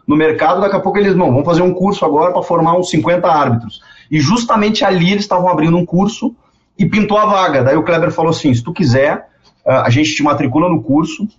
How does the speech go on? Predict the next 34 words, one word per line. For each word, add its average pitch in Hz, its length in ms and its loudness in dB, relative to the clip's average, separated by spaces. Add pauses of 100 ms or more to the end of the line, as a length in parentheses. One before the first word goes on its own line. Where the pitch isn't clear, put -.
tu 151 80 0
já - 160 0
começa 214 720 0 (480)
tirando 160 380 0
dúvida, 139 460 0
assim, - 200 0
do 139 80 0
que 113 120 -8
tu - 100 -18
tá 127 140 2
vendo, 147 580 0 (100)
vai 147 180 0
fazendo 180 340 2
o - 80 -2
curso, 226 580 -2 (240)
e - 100 0
aí 190 220 2
em 233 200 2
três, 214 260 0
quatro 180 280 -2
meses 175 200 0
aí 180 100 0
tu 180 60 -8
vai 170 100 0
te - 80 -4
formar 143 380 0
árbitro, 196 720 0
e 240 60 0
aí 220 140 2
tu 226 140 -2
vira 220 160 2
o 220 40 2
nosso 208 200 -2
comentarista." 214 640 0